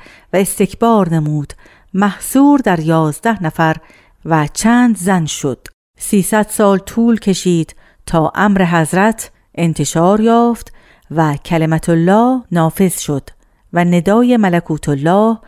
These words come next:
به جمیع اطراف ارض رسید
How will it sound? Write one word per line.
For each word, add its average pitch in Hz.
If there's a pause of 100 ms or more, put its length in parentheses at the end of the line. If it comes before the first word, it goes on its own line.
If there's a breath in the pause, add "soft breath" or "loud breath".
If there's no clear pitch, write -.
(300 soft breath)
به 156
جمیع 220
اطراف 175
ارض 175
رسید 127